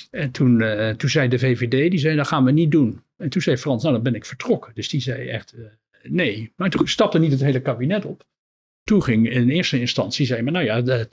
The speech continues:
toedeloe, eh, Frans." En toen werd Fons van der Stee, die wat rekkelijker was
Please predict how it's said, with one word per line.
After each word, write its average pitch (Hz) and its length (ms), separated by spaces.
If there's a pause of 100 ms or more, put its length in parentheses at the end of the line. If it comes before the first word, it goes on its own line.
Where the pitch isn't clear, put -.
(180)
toedeloe, 151 600
eh, 120 180
Frans." 113 520
En 240 60
toen 208 120
werd 123 380
Fons 208 320
van 147 160
der 120 120
Stee, 185 260
die 120 120
wat 127 160
rekkelijker 139 440
was - 340